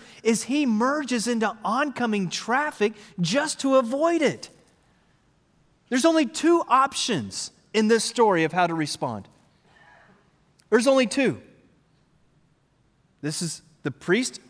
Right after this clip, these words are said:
actually avoids him, and then he goes on to say, <laughs> "And following after him. So likewise, a Levite, when came to the place and saw him, passed by on the other side." So the associate pastor, basically.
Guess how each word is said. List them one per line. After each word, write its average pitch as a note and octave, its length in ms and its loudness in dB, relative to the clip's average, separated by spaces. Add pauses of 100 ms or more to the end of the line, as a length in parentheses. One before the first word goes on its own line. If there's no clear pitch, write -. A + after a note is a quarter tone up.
(180)
actually E3+ 260 0
avoids D3 460 2
him, G3 200 -4 (920)
and D#3 140 -2
then G3+ 60 4
he G#3+ 60 2
goes A3+ 180 4
on B3+ 160 4
to C4 80 0
say, A#2 320 -4 (180)
<laughs> - 200 -18
"And F3+ 100 -6
following B3+ 540 2
after B3 420 2
him. C#3 280 -2 (1000)
So A#3 180 0
likewise, A3+ 680 4
a A#3 100 2
Levite, A3+ 760 2 (240)
when D3 200 -4
came E3 200 -4
to D#3 80 -2
the C3+ 140 -4
place A2+ 580 -8
and C3+ 140 -8
saw C3 280 0
him, A#2 180 -8
passed C#3+ 380 -2
by B2+ 360 0
on C3+ 140 -4
the C3 80 -4
other C#3 160 -4
side." D3 300 -2
So F#3 260 0 (320)
the A3 100 4
associate B3+ 540 2
pastor, D3+ 360 0
basically. A#2 520 -6